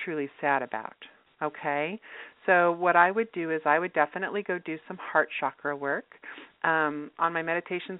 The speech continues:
for Moms channel, you can always, you know, on YouTube, you can do the heart chakra meditation. I would do, um, work with Archangel Ariel as well to kind of fill yourself with love,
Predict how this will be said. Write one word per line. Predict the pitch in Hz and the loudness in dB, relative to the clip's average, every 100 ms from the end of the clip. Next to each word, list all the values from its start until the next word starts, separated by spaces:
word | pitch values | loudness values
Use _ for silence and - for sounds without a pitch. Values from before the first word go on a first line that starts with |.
| - | -8
for | 175 | -6
Moms | 165 147 160 - - | -2 -2 -2 -8 -2
channel, | 202 240 254 | 0 2 0
you | 202 | -4
can | - 160 151 | -8 -12 -8
always, | - 160 165 180 - - | -2 -2 0 -4 -8 -16
you | 170 | -6
know, | 165 | -4
on | 156 | -4
YouTube, | 156 185 - 285 330 | -4 -8 -6 -6 -4
you | 220 | -6
can | - 165 | -10 -10
do | 156 | -6
the | 151 | -6
heart | - 156 - | 2 2 2
chakra | - 175 - 196 | 0 0 2 0
meditation. | 196 196 - 208 208 254 262 294 - - - - - | 0 -2 -2 -4 -4 -4 -4 -6 -12 -18 -16 -6 0
I | 175 | 0
would | 175 170 | 0 -4
do, | 185 185 185 185 - | -4 -2 0 -2 -2
um, | 165 160 151 147 143 - - | -2 0 -2 -6 -12 -16 -4
work | 180 - | -2 -2
with | 190 | 0
Archangel | 180 170 165 160 - | 0 -2 -6 -6 -4
Ariel | 151 160 180 185 185 | -2 0 0 2 2
as | 165 156 139 | -2 -4 -2
well | 143 143 175 - | 0 2 2 -2
to | - | -10
kind | - 160 | -10 -10
of | 143 - | -10 -4
fill | 185 180 | -2 -2
yourself | 170 151 - 139 147 - | -4 -6 -4 -2 -2 -2
with | 214 214 | -4 -2
love, | 233 240 | 4 4